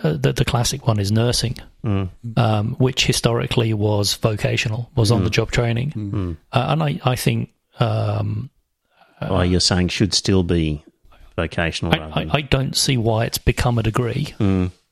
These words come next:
Speaker 2: Well,
Speaker 3: Except that medicine
Speaker 2: I don't
Speaker 3: is an
Speaker 2: know.
Speaker 3: extremely complex
Speaker 2: Yeah,
Speaker 3: field,
Speaker 2: wouldn't,
Speaker 3: and
Speaker 2: wouldn't you say, couldn't you argue that the industry is now more complicated?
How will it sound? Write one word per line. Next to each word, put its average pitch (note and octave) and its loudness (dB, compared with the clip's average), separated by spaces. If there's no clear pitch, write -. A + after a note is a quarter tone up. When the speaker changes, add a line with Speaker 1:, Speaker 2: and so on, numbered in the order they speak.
Speaker 2:
Well, A#3 -2
Speaker 3:
Except - 0
that - 0
medicine B2+ 2
Speaker 2:
I A2 4
don't A#2 2
Speaker 3:
is A2 4
an C3+ 6
Speaker 2:
know. F#2+ 4
Speaker 3:
extremely A2+ 0
complex A#2+ 0
Speaker 2:
Yeah, B2 4
Speaker 3:
field, C3+ 0
Speaker 2:
wouldn't, - 4
Speaker 3:
and - -8
Speaker 2:
wouldn't D#3+ 4
you C3 4
say, B2+ 4
couldn't E3+ 4
you C3+ 4
argue A2+ 4
that G2 4
the F#2 2
industry G#2+ 4
is D#2+ 0
now G2 0
more F2+ 0
complicated? E2+ -6